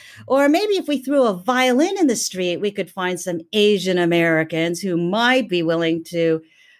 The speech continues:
uh, be in your play. But, you know, your people are always studying. Your people are playing violin, or you're math nerds." And, um, so <laughs> I met Gloria Steinem in two thousand ten at Hedgebrook, and it's a writer retreat for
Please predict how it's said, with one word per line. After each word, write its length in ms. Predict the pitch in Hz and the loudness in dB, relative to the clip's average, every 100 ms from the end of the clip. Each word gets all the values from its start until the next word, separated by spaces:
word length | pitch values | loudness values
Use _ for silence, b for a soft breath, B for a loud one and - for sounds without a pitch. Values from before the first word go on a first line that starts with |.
| b | b
uh, 240 | 165 160 160 | -4 -2 -2
be 240 | 160 202 | -2 0
in 100 | 175 | 2
your 120 | 156 | 0
play. 360 | 151 151 151 156 | 0 -2 0 0
But, 220 | 214 233 | -2 0
you 100 | 277 | 2
know, 420 | 269 254 247 233 202 | 2 4 2 0 -2
your 260 | 277 427 427 | -2 -2 -2
people 340 | 233 208 180 | -4 -2 0
are 100 | 180 | 0
always 360 | 190 233 294 - | 0 0 -4 -6
studying. 600 | - 349 381 269 170 151 | -4 -2 0 0 0 0
Your 160 | 233 294 | -2 -4
people 260 | 285 262 | -4 -4
are 60 | 269 | -4
playing 340 | 262 220 254 | -4 -4 -2
violin, 640 | 220 247 247 254 247 214 190 | -2 -2 0 0 0 0 -2
or 60 | |
you're 220 | 202 254 | 0 0
math 420 | 220 220 285 269 247 | 2 2 2 0 0
nerds." 440 | 196 156 143 - B B B B B B - | 0 0 -2 -10 B B B B B B -2
And, 440 | 320 330 320 311 - - | 2 4 4 2 -2 -4
um, 560 | 302 320 320 302 294 - _ _ | 0 4 4 4 0 -4 _ _
so 300 | - - 339 | -8 -2 0
<laughs> 760 | - - 330 330 _ - - - | 0 -4 -6 -8 _ -20 -18 -2
I 100 | 311 | 0
met 220 | 392 - | 0 -2
Gloria 240 | 330 339 | 0 0
Steinem 520 | 330 - 262 254 233 190 | 0 -2 0 2 2 0
in 100 | 180 | -4
two 220 | - 285 | -4 -4
thousand 420 | 269 254 233 220 | 0 0 0 -4
ten 260 | - 208 165 | -2 0 0
at 120 | 151 | -2
Hedgebrook, 500 | 165 214 180 147 131 185 | -2 -4 -4 -6 -6 -4
and 120 | 208 | -4
it's 140 | 226 | 0
a 100 | 254 | 0
writer 400 | 247 277 320 320 | 2 2 4 2
retreat 500 | 214 190 - 170 - - | 2 -2 -2 -2 -2 -2
for 340 | 185 180 | 0 0